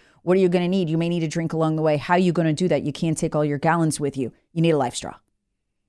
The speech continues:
You can comparison shop them on Amazon. Be careful with the filters. Or some are better, some are worse. But you, you could do the, the research very easily. Get yourself a life straw for every member of your family to last a couple months.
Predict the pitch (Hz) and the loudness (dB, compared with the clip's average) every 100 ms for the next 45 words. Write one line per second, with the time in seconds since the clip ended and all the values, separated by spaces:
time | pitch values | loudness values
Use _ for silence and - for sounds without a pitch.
0 | _ _ _ _ _ _ _ _ _ _ | _ _ _ _ _ _ _ _ _ _
1 | _ _ 170 185 196 180 202 196 185 - | _ _ 0 2 2 4 4 4 4 2
2 | 180 180 160 - 160 160 156 160 156 170 | 0 4 2 2 0 2 2 0 0 0
3 | 160 156 - 202 190 175 165 170 156 165 | -2 -2 -2 0 0 0 -2 -2 0 0
4 | 160 - 160 - 180 160 156 156 151 156 | 0 -2 -4 0 2 4 4 4 2 0
5 | 156 160 202 208 196 208 226 226 240 285 | 0 2 0 0 -2 0 2 4 4 4
6 | 233 208 - 185 185 180 180 - 170 151 | 2 0 -2 0 2 2 -2 0 0 0
7 | 143 143 196 208 247 220 175 165 - 156 | -2 -4 -4 -4 -2 0 2 0 0 -2
8 | - - 151 151 147 147 143 151 147 143 | -2 -4 -2 -2 -2 -4 -4 -4 -2 -2
9 | 143 - - 135 123 85 - - | -2 -4 -8 -10 -8 -10 -12 -16